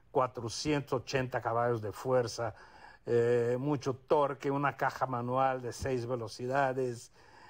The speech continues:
eh, tablero digital, buenos acabados, suspensión trasera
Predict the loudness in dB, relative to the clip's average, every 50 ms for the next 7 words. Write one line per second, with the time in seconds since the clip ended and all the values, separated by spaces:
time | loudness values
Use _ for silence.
0 | -20 -20 -20 -14 -6 -2 0 2 2 2 2 0 -2 -8 -14 _ _ _ _ _
1 | _ _ _ _ _ _ 0 0 0 2 4 4 4 4 2 -2 -6 -6 -6 -8
2 | -8 -6 -2 0 2 2 2 2 0 -2 -6 -8 -4 -2 0 0 0 0 -2 -2
3 | -2 -2 -2 -2 -2 0 2 2 2 4 2 2 0 -2 -4 -6 -8 -10 -14 -14
4 | -12 -12 -10 -10 -10 -8 -8 -8 -8 -6 -8 -8 -8 -6 -6 -4 -2 -2 -2 -4